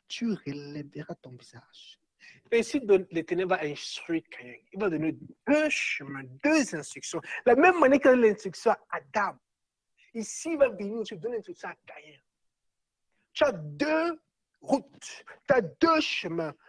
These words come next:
Bien aimé, face à la tentation, dans cette situation, l'Éternel est en train de dire, il y a deux chemins, deux routes à prendre. La première instruction qui dit, si tu fais, si tu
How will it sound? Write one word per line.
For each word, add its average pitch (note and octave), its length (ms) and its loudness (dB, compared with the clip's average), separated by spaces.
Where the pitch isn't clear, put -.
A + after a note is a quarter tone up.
Bien C#4 140 2
aimé, B3 200 2
face E4+ 320 2
à C#4 60 -4
la A3 100 -2
tentation, G3+ 760 -10
dans A#3 220 0
cette D4 180 -4
situation, G3 540 -10
l'Éternel A#3 320 -4
est - 20 -2
en C4 40 -10
train C4 120 -8
de G3+ 60 -8
dire, A3 480 -8
il A#3+ 200 -4
y A3+ 60 2
a G#3 200 0
deux A3+ 560 6
chemins, - 640 -8
deux E3+ 160 0
routes A#3+ 240 -4
à D3+ 80 -10
prendre. - 280 -18
La C#3 80 -14
première E4+ 240 2
instruction A3+ 340 -2
qui F#3+ 160 -10
dit, C3+ 240 -16
si - 360 -4
tu C#4 340 -2
fais, - 460 0
si E4+ 180 0
tu - 160 -8